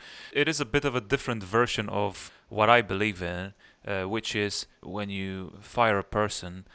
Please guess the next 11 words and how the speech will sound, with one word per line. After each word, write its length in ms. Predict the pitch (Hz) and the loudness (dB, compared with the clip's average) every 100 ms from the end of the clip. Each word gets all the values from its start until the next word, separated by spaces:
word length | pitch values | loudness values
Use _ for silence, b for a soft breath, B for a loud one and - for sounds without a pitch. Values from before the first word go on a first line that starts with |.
| b b | b b
it's 180 | - - | -6 -2
not 240 | 123 131 101 | 2 0 0
because 540 | 120 - 110 95 - | -2 2 2 2 -6
you 120 | 98 104 | -6 -2
don't 280 | 107 98 | -2 -2
like 320 | 107 107 104 - | 2 2 2 0
them, 220 | 104 101 | -2 0
you 120 | 98 | -4
don't 200 | 101 92 | -4 -2
like 240 | 98 95 | -2 -2
their 160 | - 95 | -2 -4